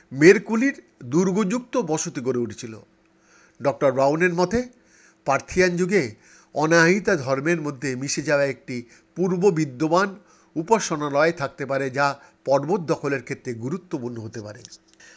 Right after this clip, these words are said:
হাইডেলবার্গ প্রত্নতাত্ত্বিক ব্যাখ্যা করেন, সেই সময়ে অনেক ধর্মীয় স্থান রাজা এবং তার পূর্বপুরুষদের সম্মানে রাজবংশীয় ধর্মীয় স্থান হিসাবেও কাজ করত। অভয়ারণ্য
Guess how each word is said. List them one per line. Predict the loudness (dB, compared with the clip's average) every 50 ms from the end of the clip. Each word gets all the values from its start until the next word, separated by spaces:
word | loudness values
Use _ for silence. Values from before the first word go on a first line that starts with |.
| -20 _ _
হাইডেলবার্গ | 4 6 6 8 10 8 8 8 8 6 6 6 4 0 -10 _ _ _ _ _ _ _ _ _ _ 2
প্রত্নতাত্ত্বিক | 2 2 2 0 -4 0 4 4 4 4 2 -4 -8 -8 -6 -2 2
ব্যাখ্যা | 2 2 2 2 0 0
করেন, | 0 -2 -4 -6 -8 -12 -16 -20 _ _ -2
সেই | 2 2 2 2
সময়ে | 2 -2 -2 0 2 2 2
অনেক | 2 2 0 0 0 0 -4 -8 -6
ধর্মীয় | -4 -2 -2 -2 -2 -2 -2 -4 -4 -4 -6 -10 _ _ _ _ _ _ _ _ _ -20
স্থান | -6 -2 2 2 4 2 2 0 -4 -6 -2
রাজা | 0 2 2 4 4 4 4 2 -2 -6
এবং | -6 -6 -6 -6 -4
তার | -2 -2 -2 -4
পূর্বপুরুষদের | -6 -8 -8 -4 0 0 0 0 0 -2 -2 -2 -2 0 0 0 0 -4 -10 -20 -20 -20 _ -12
সম্মানে | -8 -6 -6 -4 -2 -2 0 0 0 2
রাজবংশীয় | 4 4 2 2 2 -2 -2 -2 -2 -2 -2 -6 -4 -4 -4 -4
ধর্মীয় | -4 -4 -6 -6 -4 -4 -4 -4
স্থান | -4 -4 -4 -4 -4 -4
হিসাবেও | -4 -6 -4 -4 -4 -4 -6
কাজ | -6 -10 -12 -14 -14
করত। | -16 -18 -18 _ -20 -20 _ _ _ _ _ 2
অভয়ারণ্য | 4 4 6 6 8 8 8 8 8 6 4 2 -2 -4 -6 -8 -10